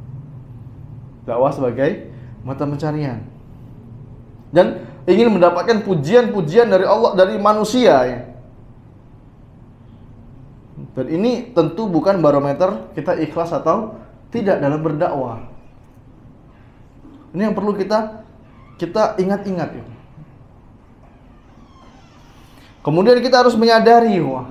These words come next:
ya, di antara kita untuk menimbulkan rasa takut kepada Allah Subhanahu wa taala, kita menyadari musibah, bencana, hukuman, ya, yang diberikan kepada kita itu agar kita semakin takut kepada Allah.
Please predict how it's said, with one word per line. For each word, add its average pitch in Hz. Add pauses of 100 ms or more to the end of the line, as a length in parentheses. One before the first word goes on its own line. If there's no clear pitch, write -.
ya, 117 (100)
di -
antara 214
kita 214
untuk 202
menimbulkan 202
rasa 196
takut 208
kepada 180
Allah 185
Subhanahu 151
wa 143
taala, 156
kita 185
menyadari 180
musibah, 185
bencana, 190
hukuman, 190
ya, 135 (320)
yang 165
diberikan 220
kepada 196
kita 185
itu 185
agar 226 (160)
kita 196
semakin 202
takut 214
kepada 175 (320)
Allah. 208